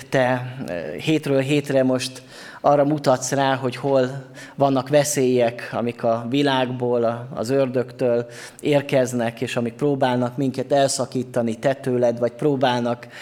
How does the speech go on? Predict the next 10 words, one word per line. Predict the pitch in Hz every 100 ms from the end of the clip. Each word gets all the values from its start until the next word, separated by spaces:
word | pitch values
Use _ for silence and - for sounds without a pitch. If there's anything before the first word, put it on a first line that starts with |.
| - - -
minket, | 143 135 139 123 127
ö, | 135 123 120 120 - - -
leuralni | 123 143 151 147 143 131 127 123 120 120 117 135
és | 92
megakadályozni, | 143 143 135 139 131 127 120 120 117 123
hogy | 117 120 117 - - - -
neked | 143 143 135 131
tetsző, | 156 147 147 139 123 123 123 131 -
téged | 151 135 131
dicsőítő, | 123 143 - 127 123 127 123 120 113